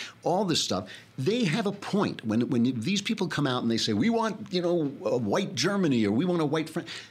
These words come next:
they have a point. It's not a great point, but when you have reasonable people saying, "Gee, I think my culture is being destroyed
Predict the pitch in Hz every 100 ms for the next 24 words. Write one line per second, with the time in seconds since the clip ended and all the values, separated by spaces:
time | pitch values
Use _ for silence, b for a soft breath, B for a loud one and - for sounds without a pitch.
0 | B - - - - - 160 196 131 214
1 | 233 - 226 110 - - - 175 190 123
2 | 226 180 - 95 104 B B B - 220
3 | 170 - B - 147 156 151 214 185 185
4 | 120 107 127 208 175 180 143 135 143 147
5 | 95 - 98 98 127 123 - 147 143 113
6 | - 117 123 95 82 101 82 85 - -
7 | 139 90 76